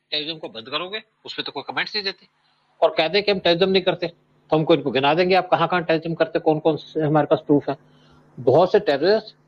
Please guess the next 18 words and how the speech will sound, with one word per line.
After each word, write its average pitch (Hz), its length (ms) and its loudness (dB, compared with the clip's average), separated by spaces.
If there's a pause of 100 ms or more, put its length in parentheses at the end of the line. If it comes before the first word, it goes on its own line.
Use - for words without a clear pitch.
जो 160 80 4
पाकिस्तान 156 580 2
के 165 60 2
अंदर 143 140 2
छुपे - 280 0
हुए 160 160 6
हैं, 214 100 2 (300)
<coughs> - 300 -12
उनको 185 220 6
ब्लैक 139 320 0 (180)
लिस्ट 170 180 2
कर - 80 0
दिया 143 220 2
गया 180 180 4
है 208 100 4
यूएन 180 320 6
के 170 80 2
अंदर, 120 240 -4